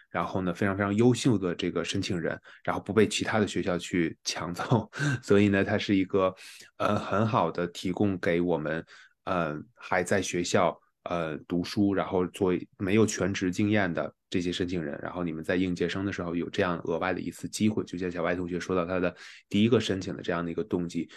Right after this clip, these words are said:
我觉得是非常非常成熟的一个想法。嗯，即便这一次没有拿到 offer，没有申请特别理想的这个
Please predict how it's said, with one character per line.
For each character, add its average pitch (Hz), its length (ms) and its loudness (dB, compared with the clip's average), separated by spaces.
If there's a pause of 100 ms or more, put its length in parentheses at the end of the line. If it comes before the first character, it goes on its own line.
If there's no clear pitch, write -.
(140)
我 95 60 -2
觉 101 120 4
得 110 60 8
是 113 100 6
非 107 100 2
常 104 120 6
非 104 60 0
常 101 120 -2
成 101 240 -6
熟 95 180 -2
的 85 80 -2
一 82 80 0
个 80 120 -4
想 - 400 -8
法。 - 160 -4 (320)
嗯， 98 260 2
即 101 140 -2
便 104 380 6 (280)
这 127 100 4
一 101 140 6
次 101 280 -2
没 90 180 2
有 107 140 4
拿 82 180 -2
到 90 200 2
offer， 90 120 -2
没 90 120 -4
有 107 100 2
申 104 160 -2
请 90 160 -6
特 - 160 -6
别 101 80 4
理 90 140 0
想 87 240 -6
的 80 80 -8
这 90 160 -2
个 87 160 0